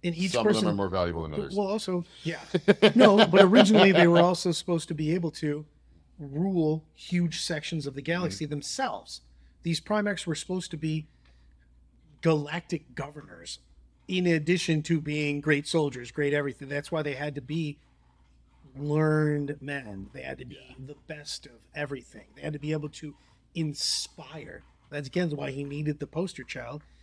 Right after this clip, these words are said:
Speaker 1: These guys need to inspire trillions of people to follow them.
Speaker 2: Yeah. And as you can probably assume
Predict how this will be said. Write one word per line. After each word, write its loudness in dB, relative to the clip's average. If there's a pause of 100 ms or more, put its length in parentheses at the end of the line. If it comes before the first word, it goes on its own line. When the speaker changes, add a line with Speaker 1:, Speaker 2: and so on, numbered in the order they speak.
(160)
Speaker 1:
These -2
guys 0
need -2
to 0
inspire -6 (640)
trillions -2
of -4
people -6
to -12
follow -20
them. -20 (760)
Speaker 2:
Yeah. -16
And -4
as -2
you -8
can -8
probably -2
assume -8